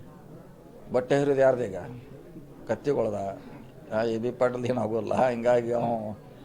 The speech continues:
ವೀರಾವೇಶ ಭಾಷಣ ಮಾಡೋರು, ನೀವು ಬಿಡಬೇಡ ಅಂತ ಹೇಳೋರು ಎಲ್ಲ ಹೇಳಾರ. ಆ, ಸಮಸ್ಯೆ ಆಗೋದು ಕತ್ತಿ ಅವ್ರಿಗೆ ಹೆಚ್ಚು ಕಮ್ಮಿ ಮಾಡಿದ್ರೆ. So, ಹಿಂಗಾಗಿ ಅವ್ರು ಭಾಷಣ ಮಾಡ್ತಾರೆ, ಹೋಗ್ತಾರೆ, ನಿಗ್ಸೋರು ಬೇರೆಯವ್ರೆ.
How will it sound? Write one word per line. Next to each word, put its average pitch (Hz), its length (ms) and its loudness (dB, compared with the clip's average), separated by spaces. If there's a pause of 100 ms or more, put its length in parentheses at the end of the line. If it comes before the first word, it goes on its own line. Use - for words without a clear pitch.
(260)
ವೀರಾವೇಶ 120 580 2
ಭಾಷಣ 120 340 0
ಮಾಡೋರು, 123 440 4 (880)
ನೀವು 104 160 -4
ಬಿಡಬೇಡ 110 340 0
ಅಂತ 117 200 0
ಹೇಳೋರು 120 380 4
ಎಲ್ಲ 123 180 4
ಹೇಳಾರ. 117 260 2 (400)
ಆ, 123 140 0
ಸಮಸ್ಯೆ 123 420 -2
ಆಗೋದು 135 580 0 (680)
ಕತ್ತಿ 113 260 -4
ಅವ್ರಿಗೆ 104 380 0
ಹೆಚ್ಚು 110 260 -8
ಕಮ್ಮಿ 101 260 -8
ಮಾಡಿದ್ರೆ. 92 480 -10 (840)
So, - 80 -10
ಹಿಂಗಾಗಿ - 360 -4
ಅವ್ರು 151 420 2
ಭಾಷಣ 131 340 0
ಮಾಡ್ತಾರೆ, 131 360 0
ಹೋಗ್ತಾರೆ, 107 720 -4
ನಿಗ್ಸೋರು 120 640 0
ಬೇರೆಯವ್ರೆ. 98 600 -8